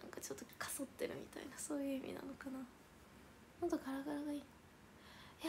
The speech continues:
朝起きたらフラフラならんかも。あ、高めの温度で運転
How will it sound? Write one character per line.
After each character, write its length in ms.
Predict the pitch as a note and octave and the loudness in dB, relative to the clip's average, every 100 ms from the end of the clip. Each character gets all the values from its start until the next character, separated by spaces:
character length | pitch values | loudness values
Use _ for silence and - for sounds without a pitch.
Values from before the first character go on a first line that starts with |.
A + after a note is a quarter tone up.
| D#4+ | 2
朝 180 | E4+ F4 E4 | 4 6 4
起 100 | - | 4
き 40 | |
た 100 | D4+ | 4
ら 80 | C#4 | 4
フ 180 | - C#4+ | 4 4
ラ 60 | |
フ 120 | C4+ D4 | 6 6
ラ 100 | C#4+ | 6
な 140 | C#4+ | 4
ら 80 | C#4 | 2
ん 120 | C#4 | 0
か 100 | C4 | 0
も。 160 | B3+ A#3+ - - - - - - - - - - - - - - | 2 0 -4 -16 -16 -16 -16 -18 -18 -16 -16 -16 -16 -16 -16 -12
あ、 80 | - - - - - - | -12 -12 -16 -16 -14 -10
高 220 | - E4+ | 2 6
め 100 | F4+ | 8
の 160 | F4+ - | 8 6
温 180 | E4+ D#4+ | 6 8
度 100 | D4 | 8
で 280 | C4+ C4+ - | 8 6 6
運 160 | B3 A#3+ | 8 8
転 180 | A#3+ | 8